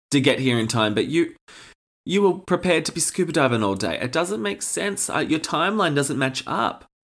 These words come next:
So she introduces Marek to Domenico. They're like, "What's up?" And then she hears the string quartet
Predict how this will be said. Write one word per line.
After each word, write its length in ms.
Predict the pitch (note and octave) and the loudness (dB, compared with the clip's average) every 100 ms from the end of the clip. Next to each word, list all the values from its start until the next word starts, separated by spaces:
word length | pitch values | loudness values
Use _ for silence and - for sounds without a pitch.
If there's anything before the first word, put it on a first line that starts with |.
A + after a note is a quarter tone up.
| _ _ _ _ _ _ - | _ _ _ _ _ _ -4
So 220 | - E3 | 0 2
she 160 | D#3+ | 2
introduces 500 | F#3+ G#3 F#3 F3 D3+ | 2 2 2 2 2
Marek 400 | C3+ B2 A2+ A2 - | 2 4 4 2 -4
to 100 | A#2 | -2
Domenico. 800 | G#2+ G2+ G2+ G#2+ F#2+ F#2 F#2 F#2+ _ | 0 0 0 0 2 2 -2 -6 _
They're 140 | C3 A#2+ | 2 2
like, 220 | G#2+ - | 2 0
"What's 220 | G#2+ - | -2 0
up?" 260 | F#2+ F#2 - - - - | -2 -2 -8 -20 -10 0
And 180 | B2+ | 4
then 120 | B2+ B2+ | 4 4
she 180 | - | 4
hears 720 | B2+ A#2+ D3 C#3 A#2+ B2 D#3+ - | 2 2 2 4 4 4 2 0
the 120 | C3 | 0
string 380 | - - C#3+ C#3 | 0 2 2 2
quartet 880 | - B2 A#2+ - C3+ C3 - - | 2 2 0 0 0 0 -2 -6